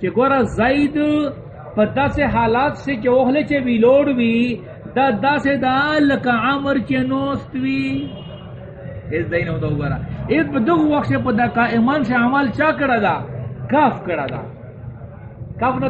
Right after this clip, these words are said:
تشبیه دو که نه؟ په دا کاف شي معنا دې تشبیه دو که نه؟ دغه عمل کړه ده. نو چې دی دې وجې نه دا دوی مقدم شوه ده چې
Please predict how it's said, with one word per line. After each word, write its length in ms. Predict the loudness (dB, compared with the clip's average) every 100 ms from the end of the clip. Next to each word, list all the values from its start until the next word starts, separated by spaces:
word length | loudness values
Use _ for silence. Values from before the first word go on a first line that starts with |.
| -2
تشبیه 320 | -2 0 2
دو 120 | 2
که 120 | 2
نه؟ 140 | 2 2 0 -4 -6 -10 -10 -10 -10
په 40 | -6
دا 80 | -4 0
کاف 180 | -2
شي 80 | 0
معنا 280 | 0 2 2
دې 80 | 0 0
تشبیه 300 | -2 -2 -2
دو 80 | 0
که 100 | 0
نه؟ 100 | 0
دغه 200 | 0 2 2
عمل 220 | 2 2 2
کړه 160 | 0 0
ده. 80 | -2 -6 -14 -16 -14 -8
نو 60 |
چې 120 | -6 -2
دی 120 | 0 2 0
دې 180 | 0 2
وجې 200 | 2 2 0
نه 100 | 2
دا 120 | 0
دوی 120 | 2
مقدم 400 | -2 -2 -2 -2 0
شوه 200 | 0 2
ده 180 | 2 0 -2 -8 -12
چې 60 | -8